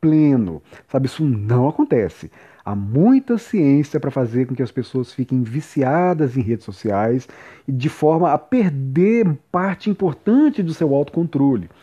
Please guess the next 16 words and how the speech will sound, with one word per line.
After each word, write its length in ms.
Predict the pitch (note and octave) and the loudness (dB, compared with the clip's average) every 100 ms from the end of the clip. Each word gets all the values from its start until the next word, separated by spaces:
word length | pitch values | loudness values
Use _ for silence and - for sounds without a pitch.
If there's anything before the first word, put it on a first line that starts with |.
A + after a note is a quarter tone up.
| - - - | -20 -18 -8
Então, 280 | A#2+ F3+ G3+ | 0 0 2
esse 300 | F3+ A#3+ G3 | 0 0 -4
tipo 340 | - F3 D#3+ | -2 -4 -2
de 340 | B2+ B2+ D#3 E3+ - _ _ | -2 0 0 -2 -10 _ _
vício, 760 | E2 B2+ F3+ F3 - - - A2 | -4 0 2 2 0 -6 -2 0
esse 220 | B2+ B2 | -2 -4
tipo 300 | - G3 F#3 | -6 -4 -2
de 160 | C#3+ D3+ | -2 -2
doutrinação 1300 | B2+ F#3 C4+ B3+ - G3+ F#3 - - C3+ C#3+ D#3 C#3+ | 2 2 2 -2 -2 0 0 -2 -4 -2 0 0 0
é 100 | G#3+ | 0
muito 920 | A3 G#3+ G3+ F#3+ F3+ F3+ F3 - F#3+ | 2 4 4 4 4 2 0 -4 -2
mais 560 | E3+ D3+ D3 D3+ C#3+ | 0 2 2 0 -2
prejudicial 1300 | - - D3+ E3+ D3 D3 C3+ C#3 - C3 B2 B2 C3 | -6 0 2 2 0 -4 -4 -8 -2 0 2 0 0
do 140 | C3 B2 | -2 -6
que 120 | C3+ | -6
qualquer 600 | - E3 D3 - D#3+ | -2 0 0 0 0